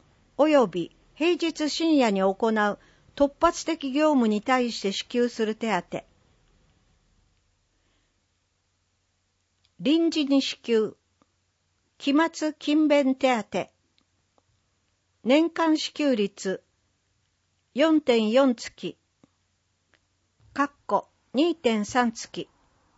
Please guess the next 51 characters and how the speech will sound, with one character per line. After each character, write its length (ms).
支 220
給 240
額 280
の 140
算 280
定 260
に 140
は、 240
職 320
勢 300
上 260
の 280
段 280
階、 380
職 360
務 160
の 120
級 460
な 180
ど 140
に 140
よ 160
る 180
算 320
定 260
基 120
礎 200
の 260
加 100
算 240
措 200
置 200
が 160
あ 60
り 120
ま 140
す。 260
か 120
っ 60
こ 120
内 300
は 220
再 320
任 300
用 200
職 380
員 240
に 120
か 180
か 180
る 200